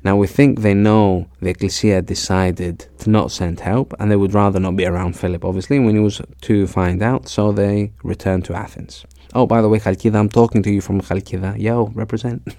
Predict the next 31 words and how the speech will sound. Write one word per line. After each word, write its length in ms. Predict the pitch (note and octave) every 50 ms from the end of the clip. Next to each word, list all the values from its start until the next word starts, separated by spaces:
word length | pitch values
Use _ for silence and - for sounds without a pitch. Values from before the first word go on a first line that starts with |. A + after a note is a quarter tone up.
| -
<laughs> 440 | - - - - - - - - -
I'm 160 | - F#2 G2+
in 80 | G#2+ G2+
Chalkida 420 | G#2 - F2+ F2 - F2 F#2 F#2+
right 160 | F#2+ G#2+ -
now. 240 | F2+ G2+ G2+ A2 A#2+ A2+ - - - - - - - - -
Uh, 800 | - G#2 G#2 G#2 G#2+ G#2+ G#2 G#2 G#2 G#2 G2+ G2 G2 G2 G2+ G#2+ - - - - - - - - - - -
we 160 | - A#2 C3+
know 560 | C#3+ D3+ D#3 D#3 D#3+ D#3+ D#3 D#3 D#3 D#3 D#3 - - - - -
when 400 | - G2 G2+ G2+ G#2 G#2 G2+ -
Philip 580 | - - - - A#2+ A2 A2 G#2 - - - - - -
crosses 380 | - - A2+ A2+ - - A2+ G#2+
the 80 | A2
Hot 300 | F#2 - - G#2 - -
Gates, 380 | - - G2 F#2 F#2 F#2+ F#2 - - -
he 220 | - - G#2+ F#2+
lets 520 | F#2 F#2 F#2 F#2+ G2+ G#2 E2 - - - - - -
Phalakos 760 | - - - F#2 F#2+ F#2+ F#2+ F2+ - - F#2 F#2+ - - - - - - - - - - -
and 380 | - F#2+ F#2 F#2+ F#2 F2+ F2+ -
his, 480 | - F2+ - - F#2 F2 - - - - - -
uh, 220 | - F#2+ F#2 F2+ F2+
Phalakos' 540 | F#2 - G#2+ G2 G2+ F#2+ - - - - G2
soldiers 440 | - - G2+ G2+ G2+ F#2+ F#2 -
and 240 | - - F2 F2+ F2+
his 240 | - - E2+ F2 -
mercenaries 640 | G#2 G#2+ A2 G#2+ - - G#2 G2+ G2 G2 G2 F#2+ -
go. 340 | - - - F2 - A2+ - - - - - - - - - - - - -
And 360 | - F#2+ F#2 F#2 F2+ E2 -
just 440 | - C3 D#3 D#3 C#3+ - - - -
like 420 | G#2 G#2+ A2+ A#2 A#2 A2+ - -
that, 460 | - G2 G2 G2+ G#2 - - - -